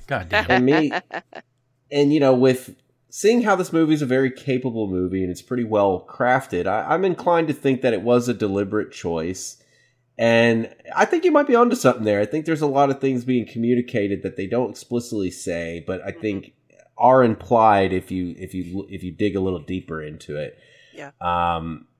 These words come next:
Speaker 2: and yeah, no, I, I think that'll explain a lot, 'cause he is very, yeah, he just seems like just really all in his own world, and he wanting his own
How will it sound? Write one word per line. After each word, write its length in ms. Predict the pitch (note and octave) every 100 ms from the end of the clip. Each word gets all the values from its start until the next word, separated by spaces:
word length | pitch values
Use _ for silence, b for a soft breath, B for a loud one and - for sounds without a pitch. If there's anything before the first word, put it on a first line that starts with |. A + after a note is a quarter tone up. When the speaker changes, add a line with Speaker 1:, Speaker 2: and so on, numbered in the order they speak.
| _ _
Speaker 2:
and 560 | G2+ G2+ G2 G2 F#2+ F#2
yeah, 420 | A#2 G#3 A3 F#2 G2+
no, 160 | D3
I, 280 | B2+ A#2+ A#2
I 40 | B2
think 160 | D#3+
that'll 160 | F#3+ D#3
explain 300 | - C#3 C3
a 40 |
lot, 340 | F2+ B2 C#3+ -
'cause 180 | G2+ G2+
he 420 | G#2+ - C3+ -
is 320 | C3 E3 C#3 -
very, 800 | A2 B2 C3+ C3 B2 A#2 G2+ _ _ _ _ _ _ _ _ _ _ -
yeah, 340 | D3+ F3 F#2+
he 80 | F2
just 220 | - - -
seems 420 | C3 D#3 F#3 -
like 280 | F#2 D2 _
just 320 | G#2 F#2 - _ _ _ _
really 380 | F#2+ A#2 D#3 E3
all 280 | C3+ B2+ B2+
in 80 | A2
his 160 | G2
own 240 | G#2 A#2 G#2+
world, 400 | G#2 G#2 G2+ F#2+
and 140 | F2
he 180 | G2+ F#2
wanting 320 | F#2+ G2+ G2
his 200 | G2 G2 G2
own 360 | F#2+ F#2+ F2+